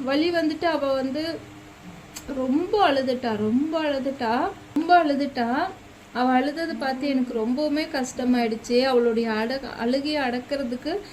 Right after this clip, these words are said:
ரொம்ப நேரம் வந்து போராடினேன். அஹ், வைஷ்மா வந்துட்டு இந்த அளவுக்கு வலியில கஷ்டப்படும் போது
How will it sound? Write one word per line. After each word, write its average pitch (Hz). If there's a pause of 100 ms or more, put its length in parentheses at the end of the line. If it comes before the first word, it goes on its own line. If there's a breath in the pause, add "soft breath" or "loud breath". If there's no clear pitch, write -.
(260 loud breath)
ரொம்ப 277
நேரம் 311
வந்து 269 (100)
போராடினேன். 233 (800 loud breath)
அஹ், 233
வைஷ்மா 370
வந்துட்டு 302 (360 loud breath)
இந்த 294
அளவுக்கு 320
வலியில 285
கஷ்டப்படும் 285
போது 285